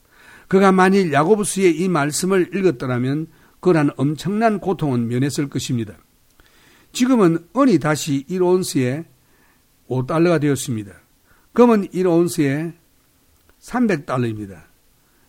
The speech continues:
예전에 금이 일 온스에 팔백 달러였었는데 지금은 삼백 달러밖에 되지 않습니다. 일 온스당 팔백 달러나 주고 금을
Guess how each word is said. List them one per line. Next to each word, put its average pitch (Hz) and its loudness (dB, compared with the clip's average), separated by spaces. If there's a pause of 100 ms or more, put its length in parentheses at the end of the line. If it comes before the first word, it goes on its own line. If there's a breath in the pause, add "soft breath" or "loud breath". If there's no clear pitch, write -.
(160)
예전에 175 2
금이 202 2
일 170 -2
온스에 156 0 (360)
팔백 262 -2
달러였었는데 131 -4 (480 soft breath)
지금은 165 0 (240 soft breath)
삼백 226 -2
달러밖에 131 -2
되지 139 -2 (240)
않습니다. 143 -4 (1200 soft breath)
일 254 2
온스당 160 2
팔백 254 0
달러나 131 -2
주고 165 0
금을 170 2